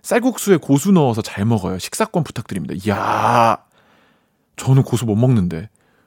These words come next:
저 고수 다 거짓-, 몰래카메라 같아요. 고수 먹는 사람 보면. 세상이 날 속이고 있는 것 같아. 초사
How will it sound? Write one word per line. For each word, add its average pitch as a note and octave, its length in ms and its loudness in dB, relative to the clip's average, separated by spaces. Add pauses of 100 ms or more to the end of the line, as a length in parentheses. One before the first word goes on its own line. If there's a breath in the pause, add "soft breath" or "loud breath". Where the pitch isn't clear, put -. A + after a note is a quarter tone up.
(200)
저 - 100 -16
고수 C#3+ 340 -2
다 G#2 160 -8
거짓-, A2 300 -4 (200)
몰래카메라 D#3 640 4
같아요. F2+ 300 -8
고수 A#2 220 -6
먹는 G#2 240 -2
사람 F#2 220 -6
보면. F#2 280 -12 (340)
세상이 G#3 320 2
날 G#2 140 2
속이고 F3 380 -4
있는 G#2 160 0
것 D#2+ 180 -8
같아. - 180 -18 (1500)
초사 C3 320 -4